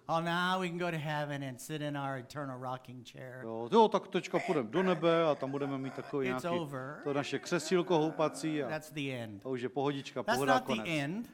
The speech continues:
Speaker 2: Ne, to není
Speaker 1: That's the
Speaker 2: konec.
Speaker 1: beginning
Speaker 2: To je začátek.
Speaker 1: of eternity.
Speaker 2: Z věčnosti.
Speaker 1: To the saints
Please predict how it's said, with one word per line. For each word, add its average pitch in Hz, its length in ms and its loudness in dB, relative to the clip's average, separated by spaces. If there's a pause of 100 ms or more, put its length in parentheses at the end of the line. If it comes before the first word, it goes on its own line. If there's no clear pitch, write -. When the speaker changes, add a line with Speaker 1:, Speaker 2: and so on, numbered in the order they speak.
Speaker 2:
Ne, 190 160 0
to 202 140 0
není 233 180 0
Speaker 1:
That's - 220 2
the 135 60 4
Speaker 2:
konec. 185 160 0
Speaker 1:
beginning 196 440 0
Speaker 2:
To 202 60 6
je 190 60 10
začátek. 208 760 4
Speaker 1:
of 180 160 2
eternity. 185 760 -2
Speaker 2:
Z 127 100 -6
věčnosti. 208 840 2 (1160)
Speaker 1:
To 254 140 4
the 233 140 4
saints 294 840 2